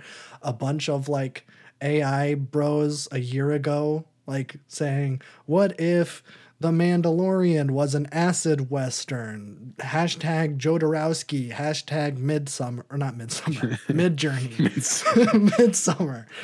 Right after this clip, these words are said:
Speaker 1: What if Midsummer was an acid western? That's something
Speaker 2: That'd
Speaker 1: I
Speaker 2: be
Speaker 1: would watch.
Speaker 2: crazy.
Speaker 1: That would be nuts. That was all that came up when I searched acid westerns, was, like,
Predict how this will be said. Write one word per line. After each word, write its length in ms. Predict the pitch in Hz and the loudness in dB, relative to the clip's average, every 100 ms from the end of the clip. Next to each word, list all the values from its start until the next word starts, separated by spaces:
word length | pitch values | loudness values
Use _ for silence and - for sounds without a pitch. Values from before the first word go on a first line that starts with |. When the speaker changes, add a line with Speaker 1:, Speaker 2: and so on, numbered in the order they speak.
| - | 0
Speaker 1:
What 140 | 226 | 4
if 80 | 220 | 4
Midsummer 680 | 170 196 180 - 131 127 123 | 4 4 2 -2 -4 -4 -6
was 200 | 120 110 | -6 -8
an 100 | 113 | -8
acid 360 | 120 - 120 | -8 -10 -12
western? 460 | 110 104 - 117 107 | -12 -12 -12 -14 -10
That's 240 | 120 139 | -8 -8
something 320 | - 120 135 | -10 -12 -12
Speaker 2:
That'd 140 | 104 120 | -10 -10
Speaker 1:
I 20 | |
Speaker 2:
be 60 | 110 | -10
Speaker 1:
would 100 | 101 | -12
watch. 80 | - | -10
Speaker 2:
crazy. 840 | 95 92 123 120 113 104 98 90 | -6 -4 -4 -4 -6 -8 -10 -8
Speaker 1:
That 160 | 240 285 | -6 -4
would 180 | 160 | -4
be 160 | 127 120 | -4 -8
nuts. 800 | 120 165 247 - - - - - _ - - - - - _ _ _ _ _ _ - | -4 -2 -4 -8 -12 -12 -12 -16 _ -20 -20 -20 -20 -20 _ _ _ _ _ _ -2
That 160 | 147 180 | 2 4
was 140 | 160 | 4
all 200 | 156 151 | 4 4
that 160 | 139 135 | 0 -4
came 260 | 143 131 | -4 -4
up 220 | 120 101 _ _ - | -6 -12 _ _ -14
when 140 | 120 | -10
I 80 | 120 | -8
searched 340 | - 120 - | -8 -10 -10
acid 360 | 127 120 - 117 | -12 -10 -10 -12
westerns, 720 | 113 110 - - 98 - - | -10 -12 -12 -14 -14 -14 -12
was, 240 | 113 107 | -12 -10
like, 260 | 110 107 | -10 -12